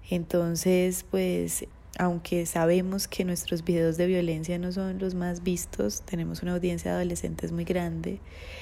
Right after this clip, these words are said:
y además, pues, este es un país muy violento y muy paradójicamente poco interesado en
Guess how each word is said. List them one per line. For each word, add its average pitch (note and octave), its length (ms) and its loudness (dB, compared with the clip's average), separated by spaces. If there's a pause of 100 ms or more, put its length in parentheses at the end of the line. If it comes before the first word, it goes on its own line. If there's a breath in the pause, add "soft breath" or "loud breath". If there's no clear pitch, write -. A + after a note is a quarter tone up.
(300 loud breath)
y F#3+ 140 6
además, D#3+ 520 2
pues, F3 180 2
este F3+ 200 0
es F3 100 -2
un F3 100 -2
país F3 280 2
muy F3 140 0
violento F3 720 0
y E3 200 0
muy D#3+ 160 -2
paradójicamente E3+ 1120 -2 (880 loud breath)
poco F3+ 260 4
interesado E3 800 2 (140)
en E3+ 180 -2